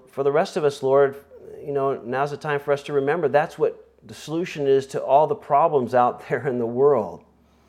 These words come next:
And we don't have to, you know, pick one out or, or another out, and some things are in our face a little bit more, and we can be a little bit more reactionary than we should be.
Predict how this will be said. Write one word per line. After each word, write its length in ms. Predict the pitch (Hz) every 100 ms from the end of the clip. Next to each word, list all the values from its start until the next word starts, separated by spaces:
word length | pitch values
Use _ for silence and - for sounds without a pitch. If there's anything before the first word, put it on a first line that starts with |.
| _ _ _ _ _ _ _ _ 117
And 100 | 113
we 120 | 131
don't 180 | 147 139
have 240 | 143 139
to, 240 | 135 120 -
you 80 | 139
know, 120 | 117
pick 260 | - 151
one 240 | 135 135 139
out 300 | 135 139 131
or, 80 | 107
or 360 | - - 113
another 400 | 110 123 139 131
out, 460 | 127 123 131 110 -
and 300 | 110 98 87
some 240 | - 139
things 300 | 135 139 135
are 100 | 123
in 140 | 101 120
our 80 | 110
face 320 | 135 139 143
a 20 |
little 160 | 135 127
bit 160 | 127
more, 380 | 127 131 131 127
and 80 | 117
we 80 | 123
can 160 | 123
be 160 | 123 127
a 20 |
little 220 | 110 127
bit 240 | 120 123 131
more 180 | 127
reactionary 760 | 120 113 120 123 - 127 123 123
than 160 | 120 117
we 100 | 107
should 300 | - 135 123
be. 360 | 127 127 123